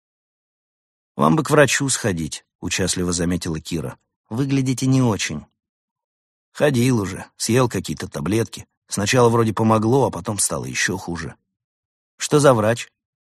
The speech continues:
«Доктор Плацебо. Схожу, пожалуй, к нему еще раз. Ну, давайте, врите мне». Артур, все еще опасаясь реакции собеседника, набрал в грудь побольше воздуха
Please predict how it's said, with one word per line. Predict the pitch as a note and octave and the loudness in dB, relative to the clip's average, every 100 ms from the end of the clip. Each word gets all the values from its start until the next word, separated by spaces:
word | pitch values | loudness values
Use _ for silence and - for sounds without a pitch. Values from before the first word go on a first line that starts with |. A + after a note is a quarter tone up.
| _ _ | _ _
«Доктор | - C#3+ - F#2 | -6 -4 -4 -2
Плацебо. | A2+ G#2+ - F#2+ D#2 _ _ _ _ _ | 0 2 0 -4 -6 _ _ _ _ _
Схожу, | - G2+ B2 | -6 -2 -2
пожалуй, | C3+ A#2 A2+ G#2+ | 0 2 2 2
к | F2+ | 0
нему | G2+ G#2 | 0 0
еще | G2+ - G2+ | 0 0 -2
раз. | F#2 D#2 - _ _ - - - | -2 -4 -8 _ _ -20 -20 0
Ну, | C3+ | 4
давайте, | E3 F3+ D#3 - | 8 8 8 6
врите | G#2 C#3 - | 0 0 -2
мне». | - - - _ _ _ _ _ _ _ _ _ _ | -6 -8 -14 _ _ _ _ _ _ _ _ _ _
Артур, | G#2+ G#2 E3 C#3+ | -4 0 0 0
все | - C#3+ | 2 2
еще | C3+ - | 2 2
опасаясь | B2 B2+ - B2 A2+ | 2 2 2 2 2
реакции | B2 A2+ - A2+ | 2 0 0 -2
собеседника, | G#2 G#2 G#2+ - C#3+ D#3 D#3 E3+ C3+ - _ _ _ | -2 -2 -2 0 0 0 2 0 0 -8 _ _ _
набрал | C3+ C#3+ D#3 B2+ | 2 6 6 6
в | |
грудь | A#2 C3+ A2+ | 4 2 2
побольше | A2+ A#2 G#2+ - | 0 2 0 0
воздуха | D#3 F3+ E3 - D3+ | 2 4 2 2 0